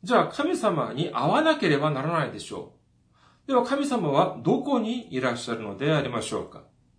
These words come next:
ルカの福音書十七章二十一節に、イエス様は、えー、神様の国、神の国はどこにいる、あるかというと、あなた方のただ中、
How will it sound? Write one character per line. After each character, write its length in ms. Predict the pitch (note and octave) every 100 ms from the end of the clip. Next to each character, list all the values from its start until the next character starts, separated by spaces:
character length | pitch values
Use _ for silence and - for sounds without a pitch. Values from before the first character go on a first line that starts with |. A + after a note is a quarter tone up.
| _ _ _ - - - _ _
ル 100 | D3+
カ 100 | A3
の 80 | G3+
福 220 | D3+ F3
音 100 | E3
書 280 | D3+ F3 E3+
十 240 | D3+ G3+
七 200 | A3 A#3+
章 200 | B3 G3+
二 160 | F3+ G3+
十 180 | G3 E3+
一 120 | D3
節 320 | C#3+ D#3 D#3
に、 360 | C3 A#2 - G#2+
イ 140 | A2+
エ 80 | F3
ス 80 | E3+
様 220 | E3 A#2
は、 220 | G#2+ - - -
え 80 | A#2
ー、 220 | A2 C3 -
神 320 | - D4 C#4+
様 300 | A#3 A3 G3
の 140 | F3+
国、 340 | D#3 D#3 D3+ -
神 260 | - C4
の 140 | G#3+ E3+
国 240 | D#3 B2
は 320 | G#2+ A#2 - C3
ど 120 | G3+
こ 140 | C#4
に 140 | C4 F3+
い 80 |
る、 140 | A#2 A#2
あ 120 | C3+
る 100 | -
か 220 | - G2+ -
と 60 |
い 100 | B2
う 60 | -
と、 280 | F3 G#3+ - - B2
あ 180 | C3+
な 240 | G3 C#4+ C#4+
た 600 | C#4+ C4 A#3+ D3+ C3+ C#3
方 340 | D#3+ D3+ A#2
の 320 | A#2 C3+ - -
た 180 | C#3
だ 160 | C#3 C#4+
中、 440 | C4 F3+ B2 -